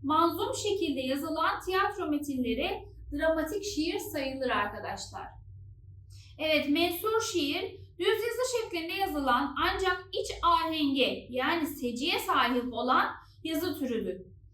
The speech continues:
Türk edebiyatında mensure adı verilmiştir. Ses, söyleyiş, tema bakımından şiirden farklı değildir. Söz ve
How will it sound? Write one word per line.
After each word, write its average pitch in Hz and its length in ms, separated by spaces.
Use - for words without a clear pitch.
Türk 480 240
edebiyatında 392 560
mensure 381 480
adı 381 240
verilmiştir. 269 920
Ses, 381 540
söyleyiş, 294 680
tema 294 320
bakımından 294 800
şiirden 320 640
farklı 403 480
değildir. 294 420
Söz 370 120
ve 453 260